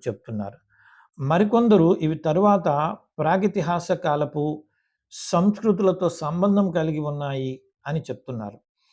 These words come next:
చారిత్రాత్మకంగా ప్రాముఖ్యత కలిగినటువంటి ఈ శిల్పాలు స్థలాలు ఇంకా పూర్తిగా పరిశోధన జరగలేదు. వీటి యొక్క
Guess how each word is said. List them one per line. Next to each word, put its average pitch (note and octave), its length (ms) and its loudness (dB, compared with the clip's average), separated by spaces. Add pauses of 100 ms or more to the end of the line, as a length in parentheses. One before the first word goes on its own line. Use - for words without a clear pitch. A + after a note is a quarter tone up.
(480)
చారిత్రాత్మకంగా F#3+ 1300 0 (360)
ప్రాముఖ్యత E3 680 -4
కలిగినటువంటి D3+ 800 -6 (260)
ఈ C#3 100 -4 (120)
శిల్పాలు D#3 720 -2 (300)
స్థలాలు E3 640 0
ఇంకా D#3+ 340 -4 (880)
పూర్తిగా G3 380 0
పరిశోధన F3+ 600 2
జరగలేదు. B2 500 0 (220)
వీటి D#3 200 2
యొక్క D3+ 180 -2